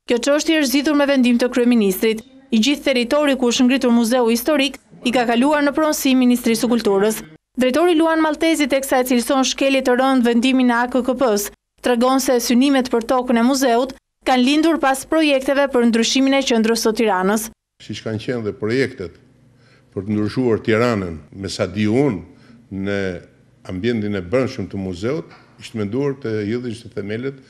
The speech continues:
Speaker 2: për të ngritur një godinë tjetër. Edhe unë mendoj që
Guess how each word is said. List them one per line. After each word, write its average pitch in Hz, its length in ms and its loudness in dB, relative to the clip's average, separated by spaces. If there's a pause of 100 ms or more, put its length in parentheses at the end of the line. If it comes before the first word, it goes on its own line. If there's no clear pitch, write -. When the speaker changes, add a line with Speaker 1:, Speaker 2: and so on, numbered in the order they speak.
(360)
Speaker 2:
për 123 140 -8
të 113 100 -4
ngritur 123 320 -4
një 107 140 -4
godinë 101 340 -6
tjetër. 104 320 -6 (160)
Edhe 101 160 -6
unë 127 140 -4
mendoj 180 320 -2 (100)
që - 120 -6